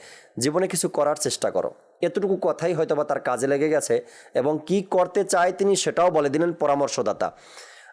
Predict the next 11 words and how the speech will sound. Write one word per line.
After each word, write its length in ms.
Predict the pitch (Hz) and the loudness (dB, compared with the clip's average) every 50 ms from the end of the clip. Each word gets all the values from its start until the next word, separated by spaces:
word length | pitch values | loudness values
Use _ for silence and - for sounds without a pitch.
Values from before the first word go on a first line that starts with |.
| _ | _
আমাদের 320 | - 139 160 190 190 208 208 | -4 0 0 0 0 0 0
কাছেও 580 | - 185 180 - 214 220 220 220 214 226 - - - - _ _ _ _ _ _ - | 0 0 0 2 2 2 4 4 2 2 -2 -4 -12 -20 _ _ _ _ _ _ -2
অসংখ্য 680 | 143 147 143 - - 202 202 196 - - 135 117 113 - - - _ _ _ _ - 113 | -2 0 0 0 -2 -2 -2 -2 -2 0 0 0 0 -2 -6 -16 _ _ _ _ -6 -4
যুবক 280 | 110 120 135 139 151 127 | -2 0 0 0 0 -2
ভাই 260 | 101 101 110 101 98 | -2 -2 0 0 0
আসে, 300 | 87 80 - - - 87 - _ _ _ _ _ _ _ _ | 0 -2 -4 -6 -8 -8 -10 _ _ _ _ _ _ _ _
আমাদের 220 | - 123 139 151 151 | -2 0 0 0 0
সাথে 180 | 151 156 160 | 0 -2 -2
মিশে, 420 | 147 120 113 113 101 - - 90 76 - _ - - - _ - | 0 2 0 0 0 0 -2 -2 -4 -6 _ -20 -20 -20 _ -2
পরামর্শ 460 | - 147 160 170 170 170 165 151 - 143 | 0 2 2 2 2 2 0 0 -2 -4
চায়, 340 | 123 - - 107 90 78 | -4 -2 -2 -2 -2 -4